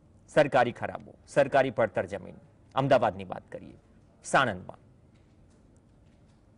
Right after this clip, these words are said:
પણ બે હજાર અઢાર બાદ પાંચ વર્ષ થયા. એ જમીન શું ફાળવાઈ ગઈ?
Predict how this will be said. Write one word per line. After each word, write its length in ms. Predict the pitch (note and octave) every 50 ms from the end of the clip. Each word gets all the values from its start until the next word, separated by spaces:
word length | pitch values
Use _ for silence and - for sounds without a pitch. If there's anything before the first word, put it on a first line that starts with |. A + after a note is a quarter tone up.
| _ -
પણ 120 | F#3+ F#3+
બે 140 | D#3 D#3+ E3
હજાર 240 | D#3+ C#3+ F3 F#3 F#3
અઢાર 360 | - A#2+ A#2 C3+ C#3 C#3+ B2+
બાદ 220 | G#2 G#2 B2+ D3 - _
પાંચ 280 | D#3 D3+ E3 D3+ -
વર્ષ 240 | B2+ A#2+ G2+ G2 -
થયા. 260 | - - E2+ - - - _ _ _ _ _ _ _ _ _ _ _ _ _ - - _ _ _ _ _ _ _ _ - - _ -
એ 60 | B2+
જમીન 240 | A#2 C#3 C3+ D#3+ D#3+
શું 160 | - F3+ D#3+
ફાળવાઈ 380 | - D3 C#3 D3+ D#3+ D#3 A#2+
ગઈ? 140 | F2 E2 -